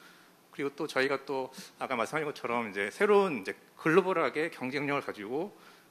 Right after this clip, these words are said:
국내에서 이제 뭐 개발한 제품이나 이런 것들을 이제 해외 시장에서 이제 저희가 수출을 한다든가 이렇게 하기 위해서는 어떤 그런 제도가 딱 타이트한 모델보다도 좀 약간 좀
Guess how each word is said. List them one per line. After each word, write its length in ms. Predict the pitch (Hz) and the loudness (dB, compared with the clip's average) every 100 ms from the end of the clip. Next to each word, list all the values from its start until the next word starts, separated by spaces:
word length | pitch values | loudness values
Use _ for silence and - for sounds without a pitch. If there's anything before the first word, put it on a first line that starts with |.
| _ | _
국내에서 440 | - 135 143 135 131 | -8 0 2 4 4
이제 120 | 113 | 4
뭐 100 | 104 | 0
개발한 520 | - 117 117 120 120 | -2 2 6 6 4
제품이나 420 | - 110 - 127 | 0 -6 -4 -4
이런 140 | 101 104 | -4 -4
것들을 480 | 95 - 113 165 - - - - | -8 -2 0 0 -4 -18 -20 -8
이제 80 | 117 | -2
해외 240 | 175 190 | 2 2
시장에서 460 | 185 190 160 131 117 | 2 2 2 0 0
이제 240 | 101 101 - - - - - - | 0 -2 -4 -20 -20 -20 -20 -12
저희가 240 | - 107 95 | -4 -2 -2
수출을 380 | 202 - 220 | -6 -2 0
한다든가 640 | 170 185 175 113 92 113 147 | 2 0 -2 -2 -4 -6 -6
이렇게 320 | 117 131 143 | -8 -4 -4
하기 300 | 123 170 151 | -2 -4 -4
위해서는 500 | 104 98 104 135 104 - - - - - _ 104 | -4 -6 -10 -10 -12 -16 -20 -20 -20 -20 _ -12
어떤 380 | 101 156 147 | -6 -2 -2
그런 340 | 135 139 131 127 | 0 0 0 -2
제도가 920 | - 120 - 190 180 180 - 175 151 | -6 -4 -2 -2 -2 -4 0 2 2
딱 180 | 196 - | -2 -2
타이트한 580 | 240 226 - 208 196 165 | 0 -2 -2 -4 -2 -4
모델보다도 680 | 123 139 123 110 98 170 | 0 0 0 -2 -2 -4
좀 120 | 156 143 | -6 -2
약간 280 | 135 - 151 | -2 0 -4
좀 200 | 143 | -4